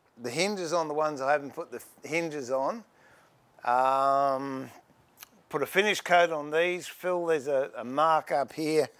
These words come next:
That's what I wanted to do, but I'll do that, Ron. Um, I want to put some hot wax in there and show you how I do that,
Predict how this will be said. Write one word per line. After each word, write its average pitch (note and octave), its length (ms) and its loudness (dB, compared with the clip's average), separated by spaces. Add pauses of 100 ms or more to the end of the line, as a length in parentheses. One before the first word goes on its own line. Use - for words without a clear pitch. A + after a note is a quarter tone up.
(320)
That's F3 200 -4
what D3+ 140 2
I C#3 40 6
wanted C3 440 0
to A#2 60 -12
do, C3+ 220 -2
but C3 140 -6
I'll B2 240 -2 (160)
do D3 160 -4
that, B2+ 240 -2
Ron. C3+ 380 -2 (840)
Um, C3 720 -2 (1200)
I C#3 60 2
want D3 140 4
to C#3 60 -6
put F3 180 -4
some C3+ 100 -8
hot E3+ 260 4
wax D3 360 -4
in C3 160 -6
there C#3+ 300 2 (360)
and B2+ 140 -12
show C#3+ 180 4
you C3 180 2
how C#3+ 200 2
I C3+ 140 2
do B2+ 280 0
that, C3 400 2